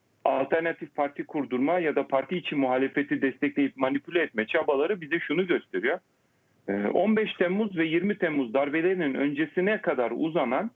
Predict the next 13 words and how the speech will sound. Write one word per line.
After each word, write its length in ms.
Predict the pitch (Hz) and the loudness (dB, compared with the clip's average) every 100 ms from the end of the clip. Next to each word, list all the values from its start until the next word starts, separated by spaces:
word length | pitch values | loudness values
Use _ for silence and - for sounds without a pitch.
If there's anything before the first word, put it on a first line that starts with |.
| _ _ _ _ _ _ _ _ _ _ _ - - - - | _ _ _ _ _ _ _ _ _ _ _ -20 -16 -14 -4
Türkiye 380 | 220 220 170 143 | -2 0 0 2
demokrasisini, 960 | 170 170 151 139 - 113 131 147 220 - _ _ _ - - | 2 0 0 -2 -2 -6 -2 0 -2 -4 _ _ _ -4 0
e, 340 | 104 104 104 | 2 2 2
ve 140 | 143 | 0
Türkiye'de 400 | 143 113 - 135 | 2 0 2 2
anayasal 640 | 127 123 143 202 190 147 117 | 2 2 2 0 0 -2 0
rejimi 400 | 120 113 110 107 | -2 0 -4 0
tehdit 360 | 165 160 196 | -2 -2 0
eden 360 | 131 117 208 226 _ _ - | 0 2 -2 -4 _ _ -12
bir, 280 | 123 185 180 _ _ _ - | -2 -2 -2 _ _ _ -4
e, 220 | 104 196 - | -2 0 0
kara 340 | 143 180 175 | 0 2 0
düzen, 360 | 160 160 214 | 0 0 -2